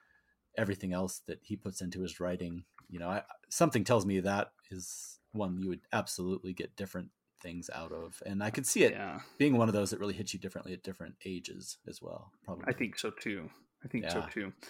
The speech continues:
Speaker 2: And it's one where it's kinda like that trip to Paris or whatever. Um,
Speaker 1: Mm-hmm. Oh, yeah.
Speaker 2: my first trip down there, I'm just trying to understand what's even going on.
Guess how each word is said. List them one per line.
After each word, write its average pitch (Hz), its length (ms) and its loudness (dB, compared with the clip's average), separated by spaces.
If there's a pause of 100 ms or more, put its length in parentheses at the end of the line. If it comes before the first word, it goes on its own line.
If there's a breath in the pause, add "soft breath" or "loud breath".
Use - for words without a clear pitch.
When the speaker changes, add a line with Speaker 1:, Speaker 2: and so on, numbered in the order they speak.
(240 loud breath)
Speaker 2:
And 156 460 12
it's 151 200 6
one 185 260 8
where 151 220 8
it's - 240 2
kinda 147 240 8
like 147 220 6
that 113 220 6
trip - 240 2
to - 80 -8
Paris 107 440 2
or 113 80 0
whatever. 110 520 0 (580 soft breath)
Um, 113 440 8
Speaker 1:
Mm-hmm. 151 460 0
Oh, 104 100 8
yeah. 90 240 4
Speaker 2:
my 131 200 12
first 165 460 8
trip 160 280 6
down 156 260 10
there, 123 180 8
I'm 123 180 8
just 139 220 2
trying 135 220 8
to 117 100 6
understand 120 600 4
what's 123 320 4
even 120 200 2
going 113 280 6
on. 123 380 6